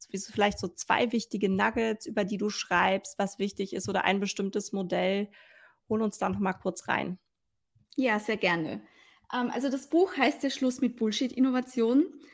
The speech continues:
Speaker 2: So machen Sie echte Innovationen zum Teil der Unternehmens-D N A.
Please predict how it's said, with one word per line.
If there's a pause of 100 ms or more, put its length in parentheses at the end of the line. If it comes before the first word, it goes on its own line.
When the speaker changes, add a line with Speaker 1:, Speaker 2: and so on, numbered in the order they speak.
(160)
Speaker 2:
So
machen
Sie
echte
Innovationen
zum
Teil
der
Unternehmens-D
N
A.